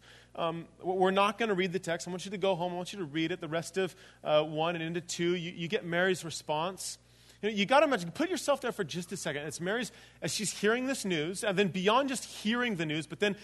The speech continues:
experiencing life afterwards, like, fourteen-year-old pregnant from God. Like, how does that unfold? Right? You, we, we don't have all the answers in the text. We,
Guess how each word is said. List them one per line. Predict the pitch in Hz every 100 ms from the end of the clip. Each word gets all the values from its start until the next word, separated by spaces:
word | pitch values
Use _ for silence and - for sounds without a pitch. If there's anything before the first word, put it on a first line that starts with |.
| -
experiencing | 208 180 - - 226 233 262 262 226
life | 185 214 -
afterwards, | 170 160 - 165 160
like, | 165 - - - - _ _ _
fourteen-year-old | - 214 240 - 233 214 220 214 202 - - -
pregnant | - 208 202 202 -
from | 190 185
God. | 160 151 135
Like, | 139
how | - 208
does | 285 226
that | 214
unfold? | 180 127 131 110 - _ _ _ _ _ _ _ _ _ _ _ _ _ -
Right? | 170 202
You, | 196 180
we, | 202 202
we | 214
don't | 262 202
have | - 190 214 214
all | 190 165
the | 165
answers | 170 160 135
in | 139
the |
text. | - 104 -
We, | 147 156